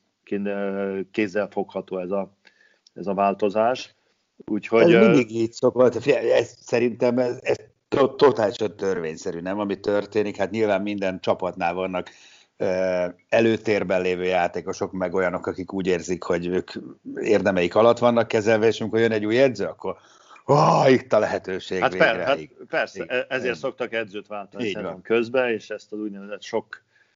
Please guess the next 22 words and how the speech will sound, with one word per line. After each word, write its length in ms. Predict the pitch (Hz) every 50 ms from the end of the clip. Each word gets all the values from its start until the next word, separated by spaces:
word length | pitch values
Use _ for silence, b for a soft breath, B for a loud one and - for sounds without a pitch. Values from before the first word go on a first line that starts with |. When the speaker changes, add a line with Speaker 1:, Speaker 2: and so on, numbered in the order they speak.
| _ _ _ _
Speaker 1:
terápiát 600 | - 113 110 104 101 95 - - 104 98 98 98
alkalmazni, 880 | 104 101 104 101 - 113 110 113 113 117 117 113 117 127 139 160 151 _ _ _ _ _ _ _ _ _ _
ami 480 | - 113 113 117 113 113 117 120 - - 123
rövid 280 | 135 135 120 120 117
távon 340 | 117 131 120 117 113 117 117
mindig 420 | 123 127 123 113 113 110 90 - 117
működik 460 | 113 110 104 98 - 104 101 104 98
szinte. 640 | - - 107 104 98 - - 110 117 135 - - _ _ _ _ _ _ _ _ _ _ -
Ö, 960 | 98 95 95 98 98 95 95 95 95 95 95 95 92 92 92 92 95 101 104 107 - - - - - _ _ _ _ _ _ _ _
aztán 380 | - 113 110 107 - - 113 110
az 100 | 107 107
a 80 | 110
kérdés, 480 | 104 - 117 110 101 98 107 104 104 -
hogy 160 | - 107 98
utána, 540 | 104 101 101 104 104 104 104 104 104 104 104 104 104
mikor 480 | 104 110 101 95 - 104 104 98 87 _ b b b b b b b _ _ -
ez 140 | 98 92 85
a, 240 | 104 101 98 104 -
az 140 | - 95
első, 580 | 117 120 113 110 107 - 117 110 104 104 98 98 101
ö, 720 | 90 110 110 110 107 107 104 104 104 101 104 101 101 98 98 90 -
kellemes 680 | - 117 113 107 101 104 101 95 - - - - -